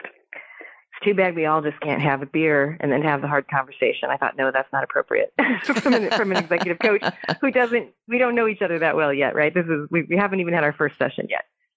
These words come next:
So I wrote back and said, "Well, next time you're feeling that way, maybe name it and say, 'You know, I don't, I'm feeling tongue-tied today. I don't know. I might be feeling a little intimidated because I'm the, you know, the first person to open this facility in the state for you.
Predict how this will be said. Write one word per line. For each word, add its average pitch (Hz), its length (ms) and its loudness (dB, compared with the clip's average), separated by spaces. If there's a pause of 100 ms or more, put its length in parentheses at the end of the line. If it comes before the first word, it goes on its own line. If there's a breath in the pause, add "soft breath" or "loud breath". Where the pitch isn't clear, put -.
(260)
So 254 80 -2
I 277 60 2
wrote 285 80 0
back 196 220 0
and 185 120 -4
said, 180 200 2
"Well, 262 80 2
next 320 220 -2
time 226 160 2
you're 185 100 0
feeling 175 220 2
that 151 140 0
way, 147 140 2
maybe 196 540 2
name 156 320 2
it 190 160 2 (140)
and 170 140 -2
say, 156 200 2
'You 190 120 0
know, 233 60 2
I 254 40 2
don't, 269 200 0
I'm 226 160 0
feeling 208 240 0
tongue-tied 165 460 -2
today. 147 180 2
I 139 80 2
don't 147 180 -2
know. 156 140 0
I 131 100 2
might 147 220 0
be 151 80 -8
feeling 151 200 0
a - 20 -2
little 147 180 2
intimidated 143 680 0
because 139 300 -2
I'm 135 260 -4 (420)
the, 127 180 2
you 147 100 0
know, 135 140 2
the 139 60 -2
first 147 260 0
person 143 260 0
to 135 80 2
open 131 240 0
this 120 180 0
facility - 480 0
in - 80 0
the 92 160 0
state - 300 2
for - 80 -2
you. 85 180 2